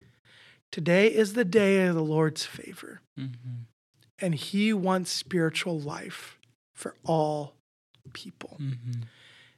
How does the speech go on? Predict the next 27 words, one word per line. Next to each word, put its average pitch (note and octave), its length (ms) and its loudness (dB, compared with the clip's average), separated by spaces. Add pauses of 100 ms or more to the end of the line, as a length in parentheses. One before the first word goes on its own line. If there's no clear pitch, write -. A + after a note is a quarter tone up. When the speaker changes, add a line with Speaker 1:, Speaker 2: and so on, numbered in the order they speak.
(120)
Speaker 1:
And F3+ 160 2
the D#3 40 2
physical A3 540 4
body, G3+ 480 2 (960)
it D#3 80 -4
can - 120 -8 (100)
only G#3+ 260 4
be G3 140 2
satisfied D#3+ 720 -2
for D#3 80 -6
a D3+ 60 -6
period D3+ 300 -8
of C#3+ 80 -10
time. - 380 -16 (560)
Like D#3+ 140 -4
when E3 120 4
you E3+ 140 4
eat, A3+ 320 2 (400)
you E3 140 0
gotta E3 180 4
eat E3 160 6
again. C#3 380 -2 (520)
I D3+ 60 -6
like D3+ 300 0
my D3+ 100 2
meals. D3+ 580 -4
Speaker 2:
Mm-hmm. C3 340 -2